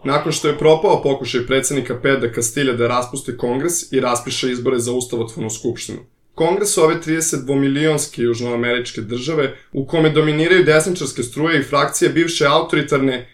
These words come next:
neoliberalne diktature, kontinuirano opstruiše vlast i pokušavao je da smeni predsednika Castilja,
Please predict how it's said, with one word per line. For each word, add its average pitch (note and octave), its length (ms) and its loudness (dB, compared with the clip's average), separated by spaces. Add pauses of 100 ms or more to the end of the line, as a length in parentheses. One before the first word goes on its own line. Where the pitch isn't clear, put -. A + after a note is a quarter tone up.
(140)
neoliberalne C#3+ 840 4
diktature, C#3+ 720 -2 (140)
kontinuirano D3+ 760 2
opstruiše D#3+ 540 -2
vlast D3+ 500 0
i B2 120 -4
pokušavao D3 680 2
je C3+ 140 4
da A#2+ 100 -2
smeni D3 420 0
predsednika C3 540 -4
Castilja, A#2+ 460 -4